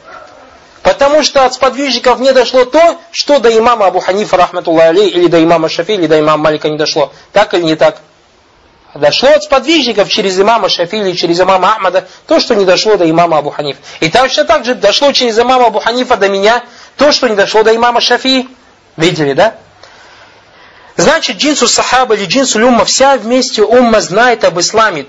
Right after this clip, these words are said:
Значит, если она знает об исламе, получается, вся вместе умма, для нее Коран весь ясный и понятный. Поняли, что значит? Аллах, алиф лям ра, китабун ухкимат аяту. Алиф лям ра, книга,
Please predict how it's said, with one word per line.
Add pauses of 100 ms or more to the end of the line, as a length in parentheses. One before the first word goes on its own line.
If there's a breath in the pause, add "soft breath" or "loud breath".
Значит,
если
она
знает
об
исламе,
получается,
вся
вместе
умма,
для
нее
Коран
весь
ясный
и
понятный. (400 soft breath)
Поняли,
что
значит? (420 loud breath)
Аллах,
алиф
лям
ра,
китабун
ухкимат
аяту.
Алиф
лям
ра,
книга,